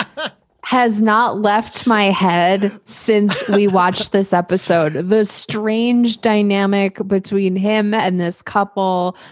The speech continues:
Speaker 2: the fact that they live on this oil rig and MacGyver is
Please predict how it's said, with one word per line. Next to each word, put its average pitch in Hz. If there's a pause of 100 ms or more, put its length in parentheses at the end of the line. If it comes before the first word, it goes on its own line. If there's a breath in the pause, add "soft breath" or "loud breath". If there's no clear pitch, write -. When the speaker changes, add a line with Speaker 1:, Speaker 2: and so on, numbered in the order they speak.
(120)
Speaker 2:
the 208
fact 208
that 226
they 202 (200)
live 208 (300)
on 180 (280)
this 185
oil 226
rig 202
and 180 (220)
MacGyver 196
is 185